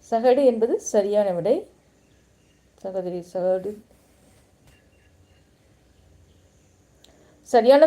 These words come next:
சொல்லை கண்டறிக என்ற பகுதியில் மூன்று எழுத்து சொற்களை காண்கிறோம். கொடுக்கப்பட்ட சொல் ஆனது மூன்று எழுத்து சொல். எழுத்துக்கள் இடமாறி அமைந்துள்ளன. அந்த எழுத்துக்களை சீர்படுத்தி சரியான சொல்லை கண்டறிய வேண்டும்.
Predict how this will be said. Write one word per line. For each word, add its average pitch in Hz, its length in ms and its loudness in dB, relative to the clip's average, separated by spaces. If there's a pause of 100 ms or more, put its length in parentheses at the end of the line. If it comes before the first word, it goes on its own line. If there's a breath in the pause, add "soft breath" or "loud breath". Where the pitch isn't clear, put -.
சொல்லை 262 260 6
கண்டறிக 254 400 2 (140)
என்ற 226 200 -4
பகுதியில் 226 300 -2
மூன்று 269 220 2
எழுத்து 233 240 -2
சொற்களை 220 300 -2 (120)
காண்கிறோம். 208 480 0
கொடுக்கப்பட்ட 269 480 2 (100)
சொல் 247 240 0
ஆனது 202 240 -2 (2000 loud breath)
மூன்று 269 220 2
எழுத்து 214 220 0 (120)
சொல். 294 180 6 (460 soft breath)
எழுத்துக்கள் 277 500 4
இடமாறி 269 440 2
அமைந்துள்ளன. 220 420 -2 (140)
அந்த 233 180 -4
எழுத்துக்களை 247 380 -2 (100)
சீர்படுத்தி 240 500 -4 (140)
சரியான 254 420 2
சொல்லை 233 280 -2
கண்டறிய 185 420 -6
வேண்டும். 175 280 -4